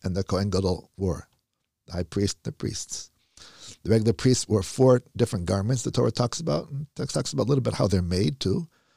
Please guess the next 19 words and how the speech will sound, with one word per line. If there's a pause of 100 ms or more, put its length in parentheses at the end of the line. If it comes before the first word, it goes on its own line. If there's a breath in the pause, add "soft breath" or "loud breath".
(320)
They
wore,
like,
a
pair
of
breeches,
like,
short
pants, (560 loud breath)
like,
a
long
nightshirt
almost
looked
like, (800 soft breath)
a
sash,